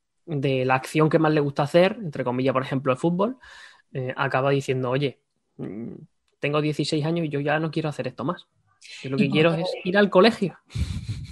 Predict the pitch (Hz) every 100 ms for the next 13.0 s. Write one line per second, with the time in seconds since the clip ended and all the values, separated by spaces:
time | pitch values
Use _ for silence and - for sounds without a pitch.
0 | - 190 185 - - 208 214 214 220 233
1 | 254 - - - 190 175 180 175 185 196
2 | 196 190 185 180 180 175 185 175 165 180
3 | 202 196 202 220 - 180 196 - 175 196
4 | 185 170 156 143 _ _ _ _ - 180
5 | 180 175 170 156 - 156 143 143 _ _
6 | _ 175 170 165 160 156 156 156 151 -
7 | 180 165 160 156 160 170 165 165 196 196
8 | 202 202 214 185 - - 175 165 - -
9 | 180 165 - - 165 160 151 _ _ _
10 | _ - 185 180 185 190 180 180 196 202
11 | 175 170 170 170 180 - - - - _
12 | _ _ _ 180 175 - 208 - 170